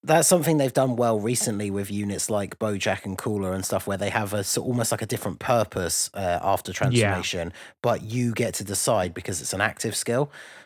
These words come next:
Speaker 1: So that's, that's what they would need to do, is you make the Super Saiyan three and the Super Saiyan four versions both really good, regardless of which one you're in. And then obviously, yeah, if you did wanna run them on the Super Saiyan three team,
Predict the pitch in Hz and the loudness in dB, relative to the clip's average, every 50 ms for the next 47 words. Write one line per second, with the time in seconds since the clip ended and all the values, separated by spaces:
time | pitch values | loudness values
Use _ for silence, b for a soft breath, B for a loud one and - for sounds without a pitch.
0 | B - - - 113 117 123 - - - - 117 110 147 160 - 165 151 143 139 | B -10 -2 0 2 4 4 2 2 0 -2 2 4 6 6 6 6 6 6 6
1 | 127 123 120 123 131 123 - - 120 101 123 117 107 98 95 92 - 107 107 123 | 4 4 4 4 4 2 2 0 -2 0 0 2 2 2 0 0 -2 0 0 0
2 | 127 117 - - 117 - - 151 135 127 - - 120 110 110 107 - 117 113 110 | 0 -2 -2 -4 -2 0 0 0 0 0 0 0 0 0 0 -2 -2 -2 0 0
3 | 107 107 107 - 110 110 104 101 - - 107 98 - - 110 98 98 98 - 113 | 0 -2 -2 -2 -2 -2 -2 -2 -2 -4 -4 -4 -2 -2 -2 -2 -2 -4 -2 -2
4 | 107 104 101 95 - 104 98 92 90 - 95 95 90 - - - 139 143 147 143 | 0 0 -2 -2 -2 -2 -2 -2 -2 -4 -4 -6 -6 -8 -6 -2 2 4 4 4
5 | 127 - - 117 131 131 120 113 110 98 98 131 131 117 98 90 87 104 101 98 | 4 2 -2 -2 0 0 0 -2 -4 -4 -2 0 0 0 0 -2 -4 -4 -6 -4
6 | 95 101 101 98 - 104 98 - 104 92 - 104 90 - - - 104 101 101 98 | -2 -2 -4 -2 -4 -4 -4 -4 -4 -4 -4 -6 -6 -6 -6 -2 -2 0 0 0
7 | 98 95 95 - - - 101 95 - 117 117 104 90 82 87 95 B B B B | -2 -2 -4 -6 -6 -4 -4 -2 -2 -2 -2 -2 -2 -2 -4 -6 B B B B
8 | B B B - - 104 104 101 101 101 98 101 - - 98 98 101 98 87 87 | B B B -4 -2 0 0 2 0 0 -2 -2 -2 -2 -2 0 0 0 0 0
9 | - 104 98 - 113 104 - 101 101 98 95 92 92 92 92 90 87 92 92 90 | 0 -4 -4 -2 -4 -4 -2 -2 -2 -2 0 0 0 -2 -2 -2 -2 -2 -2 -2
10 | 92 92 90 - - - 101 98 98 98 92 - - - 95 - - - 90 85 | -2 -4 -4 -6 -6 -4 -2 0 0 0 -2 -2 -4 -4 -4 -6 -4 -4 -4 -4
11 | 82 - 120 120 123 117 - 120 110 107 107 104 | -4 -4 -2 -2 -2 0 0 0 0 2 0 -2